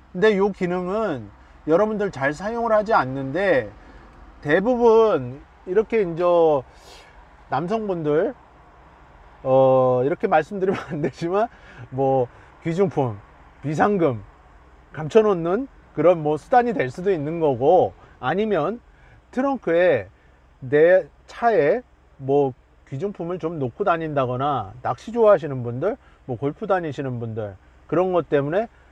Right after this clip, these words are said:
남이 함부로 못 열게 하기 위한 저런 기능도 숨겨져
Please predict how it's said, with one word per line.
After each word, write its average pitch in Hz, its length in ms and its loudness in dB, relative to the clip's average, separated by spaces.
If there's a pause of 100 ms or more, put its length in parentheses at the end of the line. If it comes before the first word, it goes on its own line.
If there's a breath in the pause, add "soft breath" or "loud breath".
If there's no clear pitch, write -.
(100)
남이 151 460 0 (160)
함부로 202 480 0 (120)
못 147 300 -4
열게 214 300 0
하기 196 400 -6
위한 151 300 0 (240 soft breath)
저런 151 320 -4
기능도 202 580 -2 (260 soft breath)
숨겨져 226 540 -2